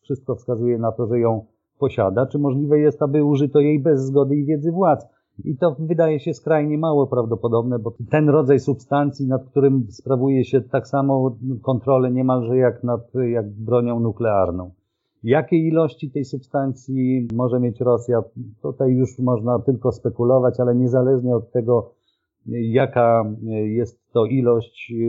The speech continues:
mamy bardzo poważne dowody wskazujące, że Rosja łamie traktatowe zobowiązania międzynarodowe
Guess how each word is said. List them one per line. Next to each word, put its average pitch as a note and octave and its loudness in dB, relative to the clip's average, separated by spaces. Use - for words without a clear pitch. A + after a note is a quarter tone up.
mamy A#2+ 2
bardzo A#2 0
poważne A2 -2
dowody G#2+ 0
wskazujące, A2 -4
że G#2 -2
Rosja A2 0
łamie A2 0
traktatowe G#2 -4
zobowiązania G2 -4
międzynarodowe G2 -2